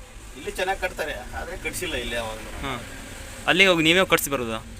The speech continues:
Speaker 1: ಹಾ, ನಮ್ಮ ಡ್ರೈವರ್ಗಳು ನಾವು ಹೋಗ್ತೀವಿ, ನಮ್ಮ ಡ್ರೈವರ್ ಕರೆ ಅವರೇ ಕಟ್ಟಿಸ್ಕೊಂಡ್ ಬರ್ತಾರೆ.
Speaker 2: ಒಂದ್ ನ-, ಬಾಡಿ ಕ್ಯಾಬಿನ್ ಕಟ್ಲಿಕ್ಕೆ, ಟ್ಯಾಂಕ್ ಕಟ್ಲಿಕ್ಕೆ ಎಷ್ಟು ದಿನ ಆಗುತ್ತೆ?
Speaker 1: ಕ್ಯಾಬಿನ್ ರೆಡಿ ಆಗಕ್ಕೆ ಒಂದು ತಿಂಗಳ ಮಟ್ಟ ತಗೊಂತಾರೆ.
Speaker 2: ಒಂದ್ ಕ್ಯಾಬಿನ್ ರೆಡಿ ಮಾಡ್ಲಿಕ್ಕೆ ಒಂದ್ ತಿಂಗಳು?
Speaker 1: ಹಾ, ಒಂದ್ ತಿಂಗಳು ಆಯ್ತು, ಟಂಗೋಟ, ಇಂಗೋಟ.
Speaker 2: ಹಾ.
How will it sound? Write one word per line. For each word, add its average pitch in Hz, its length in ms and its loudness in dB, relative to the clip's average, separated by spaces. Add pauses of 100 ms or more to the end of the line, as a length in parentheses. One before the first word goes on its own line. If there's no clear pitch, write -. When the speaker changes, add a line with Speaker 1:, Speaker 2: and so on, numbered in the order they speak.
(220)
Speaker 1:
ಹಾ, 170 160 -6
ನಮ್ಮ 147 180 -6
ಡ್ರೈವರ್ಗಳು 156 440 -2
ನಾವು 151 280 -4
ಹೋಗ್ತೀವಿ, 147 500 -8
ನಮ್ಮ 139 160 -10
ಡ್ರೈವರ್ 135 420 -10
ಕರೆ 123 360 -12
ಅವರೇ 123 240 -10
ಕಟ್ಟಿಸ್ಕೊಂಡ್ 123 340 -12
ಬರ್ತಾರೆ. - 260 -12 (420)
Speaker 2:
ಒಂದ್ 180 280 2 (120)
ನ-, 156 300 6
ಬಾಡಿ 160 180 6
ಕ್ಯಾಬಿನ್ 147 220 -2
ಕಟ್ಲಿಕ್ಕೆ, 131 400 -2
ಟ್ಯಾಂಕ್ 139 200 4
ಕಟ್ಲಿಕ್ಕೆ 131 420 0
ಎಷ್ಟು 131 180 -2
ದಿನ 139 120 0
ಆಗುತ್ತೆ? 113 320 -4 (1000)
Speaker 1:
ಕ್ಯಾಬಿನ್ 160 540 -6
ರೆಡಿ 160 160 -2
ಆಗಕ್ಕೆ 160 360 0
ಒಂದು 151 600 -2
ತಿಂಗಳ 151 220 -4
ಮಟ್ಟ 143 240 -4
ತಗೊಂತಾರೆ. - 640 -10
Speaker 2:
ಒಂದ್ 139 140 -2
ಕ್ಯಾಬಿನ್ 139 240 0
ರೆಡಿ 139 120 0
ಮಾಡ್ಲಿಕ್ಕೆ 147 220 -2
ಒಂದ್ 135 120 -8
ತಿಂಗಳು? 110 200 -6
Speaker 1:
ಹಾ, 120 60 -8
ಒಂದ್ 117 200 -12
ತಿಂಗಳು 127 200 -6
ಆಯ್ತು, 131 280 -4
ಟಂಗೋಟ, 117 300 -10
ಇಂಗೋಟ. 110 240 -14
Speaker 2:
ಹಾ. 120 220 -6